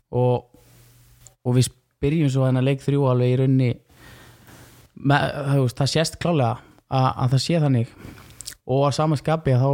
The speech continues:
að því að við náum að taka svolítið rönnarni í seinni hálfleik, að þá geta þeir ekki leyft sér að hvíla eins og þeir sáu kannski fyrir sér.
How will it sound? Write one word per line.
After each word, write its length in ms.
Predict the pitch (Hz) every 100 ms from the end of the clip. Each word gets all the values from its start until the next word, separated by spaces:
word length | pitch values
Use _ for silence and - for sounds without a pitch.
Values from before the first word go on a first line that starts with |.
| 135 - _ - _ -
að 100 | -
því 80 | 147
að 80 |
við 80 | 143
náum 240 | 143 147 143
að 60 |
taka 240 | 143 147 151
svolítið 220 | 151 147
rönnarni 280 | 151 156 151
í 40 |
seinni 200 | 143 156 135
hálfleik, 220 | 113 110
að 120 | 113
þá 80 | 131 131 - - - _
geta 260 | 135 135 147
þeir 140 | 139
ekki 120 | 139
leyft 180 | 135 147
sér 160 | - 147
að 80 | -
hvíla 400 | 147 156 170 160
eins 160 | 156 -
og 60 |
þeir 140 | 156 147 - _ -
sáu 200 | - 151
kannski 220 | 156 139
fyrir 160 | 156 175
sér. 180 | 180